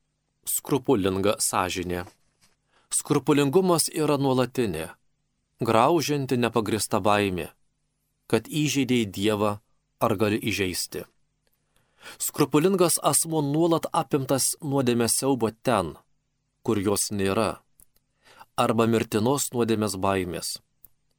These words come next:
kur nuodėmė tik lengva. Šios abejonių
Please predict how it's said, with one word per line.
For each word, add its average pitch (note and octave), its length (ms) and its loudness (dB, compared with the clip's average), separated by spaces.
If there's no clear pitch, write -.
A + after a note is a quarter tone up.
kur A2+ 160 0
nuodėmė A2 480 2
tik - 240 -6
lengva. F#2 520 -2
Šios - 460 0
abejonių C3+ 720 2